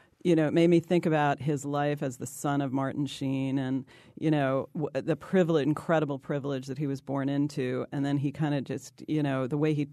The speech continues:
the, the, the person that he turned out to be was, I'm sure, very,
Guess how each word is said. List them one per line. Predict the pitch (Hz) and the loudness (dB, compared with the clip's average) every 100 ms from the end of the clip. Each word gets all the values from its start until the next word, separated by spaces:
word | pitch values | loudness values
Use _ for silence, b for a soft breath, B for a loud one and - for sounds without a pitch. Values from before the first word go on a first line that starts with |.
| - | -6
the, | 143 147 - | -6 -6 -8
the, | 143 - _ - | -10 -14 _ -10
the | 147 | -10
person | - 190 180 175 156 | -2 -2 0 2 2
that | 147 | 2
he | 143 | -2
turned | - 151 | 0 0
out | 143 139 | 0 -2
to | 143 | -4
be | 147 143 | -2 -2
was, | 135 - - 143 | -2 -6 -6 -4
I'm | 139 | -2
sure, | 147 143 | -2 -2
very, | 139 139 131 | -2 -2 -4